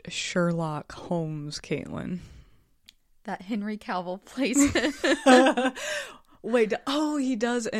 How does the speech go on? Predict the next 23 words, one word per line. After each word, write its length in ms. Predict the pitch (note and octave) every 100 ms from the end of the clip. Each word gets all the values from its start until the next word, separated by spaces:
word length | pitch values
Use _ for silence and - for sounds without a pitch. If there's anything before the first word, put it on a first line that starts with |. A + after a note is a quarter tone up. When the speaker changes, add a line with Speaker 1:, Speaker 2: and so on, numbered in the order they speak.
| G#3
Speaker 2:
In 60 | G#3
Speaker 1:
that 240 | G3+ -
movie 340 | F#3+ G3 F#3+
Speaker 2:
Enola 320 | G3 F#3 F3 G3+
Speaker 1:
with 60 | G#3
Speaker 2:
Holmes 380 | A3 A3+ G#3+ A3+
or 60 |
Speaker 1:
Okay, 460 | G3+ G#3+ G#3+ F#3+ F3
Speaker 2:
whatever. 100 | - F3+
Speaker 1:
okay. 400 | - D#3+ D#3 D#3+ - - -
Speaker 2:
That's 320 | F#3+ F#3+ -
what 100 | F3+
I 100 | F3+
know. 280 | F3+ F#3 G3
Speaker 1:
Okay. 460 | F#3+ F3 D#3+ D#3+ F3 -
I 80 | F#3
haven't 200 | A3+ A#3
Speaker 2:
And 80 | A#3+
Speaker 1:
actually 300 | G3+ - F#3+
Speaker 2:
all 80 | F#3+
the 40 |
Speaker 1:
watched 200 | D#3
that 80 | -